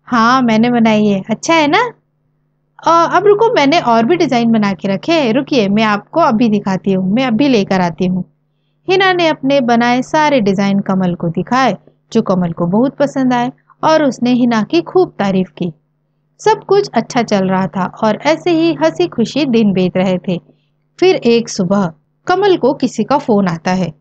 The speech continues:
कमल कहता है, "हेलो, क्या हुआ राठी जी, इतनी सुबह सुबह फोन क्यों किया है?" उधर से राठी जी,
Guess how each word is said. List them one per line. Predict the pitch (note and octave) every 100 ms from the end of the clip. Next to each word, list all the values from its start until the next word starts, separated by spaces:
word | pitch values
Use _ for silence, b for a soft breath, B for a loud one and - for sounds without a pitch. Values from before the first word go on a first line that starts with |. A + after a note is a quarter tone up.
| _ - A3
कमल | G3+ F#3+
कहता | F#3 F3+ A#3
है, | C#4+ D#4
"हेलो, | - _ - G3+ D#4 E4+ - _ _ _
क्या | B3+ C4+
हुआ | F4+ F4+
राठी | C4+ D4+
जी, | E4 G#4 - - -
इतनी | C4+ F#4+
सुबह | - C4+ D4+
सुबह | F#4 G4
फोन | F#4 F#4 F4+
क्यों | E4+ E4
किया | C#4+ C#4 B3
है?" | A#3 F#3+ - _ _ _ _ _ _ F4
उधर | F4+ C#4
से | G3+ -
राठी | G3+ A3 A3 F#3
जी, | G3